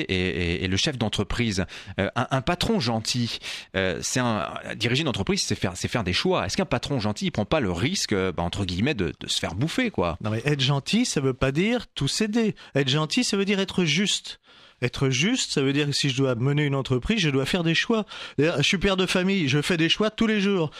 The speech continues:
Speaker 2: J'espère que je suis gentil avec mes enfants.
Speaker 1: Ouais.
Speaker 2: Et c'est aussi simple que ça. Faire des choix, c'est pas forcément être méchant, non, c'est être juste. C'est donc faire les bons choix, les faire en prenant en compte évidemment les intérêts économiques, mais aussi les intérêts humains.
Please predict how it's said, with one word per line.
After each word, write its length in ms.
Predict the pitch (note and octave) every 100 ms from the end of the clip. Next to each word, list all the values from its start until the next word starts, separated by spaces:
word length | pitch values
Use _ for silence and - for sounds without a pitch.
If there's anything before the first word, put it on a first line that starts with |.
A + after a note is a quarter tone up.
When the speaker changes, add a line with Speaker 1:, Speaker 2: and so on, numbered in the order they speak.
| -
Speaker 2:
J'espère 320 | C3+ D3+ F#3 E3+
que 100 | E3
je 60 |
suis 100 | D#3+
gentil 300 | C#3 F#3+ -
avec 120 | G#3+ G3+
mes 120 | F#3+
enfants. 220 | F3+ B2+
Speaker 1:
Ouais. 220 | A2 F2 D2+ _ _ _ -
Speaker 2:
Et 60 |
c'est 100 | -
aussi 300 | F3+ F3+ F#3+
simple 340 | - A3 G#3 E3+
que 140 | D#3
ça. 240 | - A#2+ - - -
Faire 240 | - G#3
des 140 | D#3+ D#3+
choix, 280 | - A3 B3
c'est 140 | F3+
pas 140 | D3+
forcément 400 | C#3+ C#3+ D#3 F3
être 100 | F#3+
méchant, 320 | E3+ F#3+ - B3+
non, 80 |
c'est 160 | G3+ G3+
être 300 | F#3+ F3+ F#3+
juste. 340 | E3 F3 E3+ - - -
C'est 140 | C3+
donc 180 | C#3+ C3+
faire 180 | F3 C#3
les 120 | C3+
bons 200 | D3 C#3+
choix, 400 | - D#3+ F#3 B3+ - -
les 120 | C#3+
faire 260 | D3 F3 D3+
en 80 | C#3+
prenant 360 | - C#3+ D3
en 80 | C#3+
compte 300 | C3+ D#3+ C#3+ -
évidemment 600 | F3 F#3 F#3 E3 E3 E3
les 160 | D3+ C#3+
intérêts 320 | C3 C#3 C#3
économiques, 480 | B2 B2+ D#3 A3+ - - _ _ A#2
mais 180 | C3
aussi 240 | C3+ - G3
les 160 | G3+
intérêts 320 | F#3 F3+ F3+ F3+
humains. 280 | E3+ D#3+